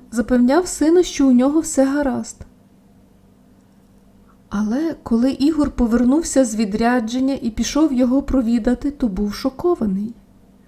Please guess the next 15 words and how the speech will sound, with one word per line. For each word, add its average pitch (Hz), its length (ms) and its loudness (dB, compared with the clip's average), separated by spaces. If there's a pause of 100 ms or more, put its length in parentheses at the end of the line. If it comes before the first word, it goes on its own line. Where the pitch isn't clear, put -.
(1160)
Йому 208 480 2
здалося, 254 720 2
що 240 260 2
батько 214 480 2
постарів 262 640 4
як 247 240 2
мінімум 330 560 6
на 311 140 4
десять 294 420 0
років. 240 460 -6 (1160)
Він 233 200 2
схуд - 580 -6
і 233 100 -2
дуже 277 460 -2
подався. 220 840 -4